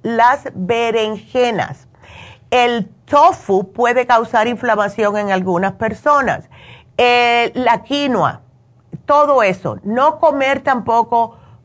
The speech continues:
procesado, nada procesado. Nada que venga empaquetado en plástico, especialmente carnes.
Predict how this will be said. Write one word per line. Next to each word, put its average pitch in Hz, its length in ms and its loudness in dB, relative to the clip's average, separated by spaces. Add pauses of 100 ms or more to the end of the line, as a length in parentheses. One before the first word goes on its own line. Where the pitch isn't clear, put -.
(140)
procesado, 226 1400 0 (160)
nada 277 640 2
procesado. 226 960 -2 (420)
Nada 285 500 0
que 247 140 0
venga 247 600 0
empaquetado 208 840 0
en 233 80 -4
plástico, 226 680 0
especialmente 214 920 -4
carnes. 202 580 0